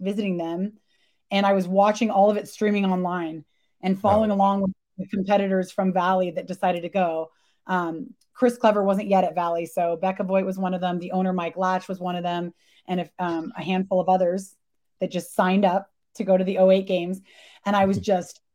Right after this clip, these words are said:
Speaker 1: obsessed watching. I was like, "There's a competition you can do." And I was showing my parents, showing my brothers. It was the coolest thing. And so then after that, I was like,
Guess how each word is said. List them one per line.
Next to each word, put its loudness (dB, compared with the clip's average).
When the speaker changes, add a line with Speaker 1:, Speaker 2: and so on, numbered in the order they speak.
Speaker 1:
obsessed -2
watching. -2
I -4
was -4
like, -2
"There's 0
a -4
competition -4
you 0
can -4
do." -2
And -2
I -4
was -8
showing 2
my 2
parents, -2
showing 0
my 4
brothers. 0
It -4
was -10
the -6
coolest -4
thing. -2
And 0
so 4
then 10
after 4
that, 6
I 2
was -2
like, -4